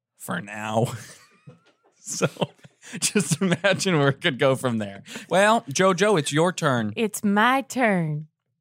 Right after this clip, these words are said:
Speaker 1: And you already told us that you were writing more books about your life, so.
Speaker 2: So here's the next one.
Speaker 1: Sure.
Speaker 2: It's another memoir. It's called Whispers to Barbara. My one night with Barbara Streisand. <laughs>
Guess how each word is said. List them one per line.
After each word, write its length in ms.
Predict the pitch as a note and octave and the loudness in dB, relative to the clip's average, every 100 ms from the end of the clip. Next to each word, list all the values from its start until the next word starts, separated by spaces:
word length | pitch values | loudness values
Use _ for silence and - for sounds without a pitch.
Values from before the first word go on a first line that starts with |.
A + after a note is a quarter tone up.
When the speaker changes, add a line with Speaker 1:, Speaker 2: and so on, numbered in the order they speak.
| _ _ _ _ _ - - - - - _ _ - | _ _ _ _ _ -12 -12 -16 -20 -20 _ _ 0
Speaker 1:
And 260 | G#3 F#3+ | 2 4
you 100 | D#3+ | 4
already 280 | E3+ D#3 C#3 | 4 4 0
told 320 | C3 E3+ G3+ | 0 -2 0
us 140 | A#2 - | 0 -2
that 120 | - | -6
you 60 | |
were 60 | G#2+ | 0
writing 260 | G#2+ G#2+ G#2 | 2 2 2
more 140 | G#2 | 0
books 240 | G2+ G#2+ - | 0 -4 -2
about 220 | G#2 G2 | -2 -2
your 100 | G2+ | -2
life, 280 | A2 A2+ F#2 | 2 2 0
so. 300 | - G2 F#2+ _ | -8 -10 -10 _
Speaker 2:
So 220 | - D4+ | -4 0
here's 340 | C4 D#4 E4 - | 0 0 0 0
the 140 | D4 | 2
next 400 | A3+ G3 - - | 4 2 0 -2
one. 180 | G#3 A3+ | 0 0
Speaker 1:
Sure. 260 | G3+ F3+ - _ _ _ _ _ _ _ _ | 0 -4 -8 _ _ _ _ _ _ _ _
Speaker 2:
It's 120 | A#3+ | -4
another 340 | G#3+ G#3 C4 | -2 -2 -2
memoir. 720 | C#4 F#3 E3+ D#3 D#3+ F#3+ D#4 _ _ _ _ _ _ _ _ _ | -2 0 -2 -2 -2 -4 -8 _ _ _ _ _ _ _ _ _
It's 100 | - | -20
called 320 | - F3+ D#3 | -10 -8 -6
Whispers 880 | D3 C#3+ E3+ A3+ - - A#3+ A#3+ - - | -8 -6 -8 -8 -12 -8 -8 -8 -14 -10
to 100 | B3 | -8
Barbara. 600 | G3+ F#3+ E3+ D3 C3 A#2+ _ _ _ _ - _ _ | -4 -4 -4 -6 -10 -10 _ _ _ _ -20 _ _
My 540 | F#3+ F3+ G3 G#3+ - C#4+ | -6 -2 2 2 4 2
one 480 | F3+ D#3 F3 G3+ F#3+ | 2 0 2 2 2
night 360 | F3+ G3 A3 - | 2 -2 -4 -4
with 240 | D3 - _ | -6 -6 _
Barbara 420 | D3 D3 D3+ E3+ | -4 -2 -2 -6
Streisand. 960 | E3+ - D3+ C#3+ C#3 - C#3+ D3 A#3+ | -8 -8 -6 -6 -6 -10 -12 -12 -14
<laughs> 60 | - | -12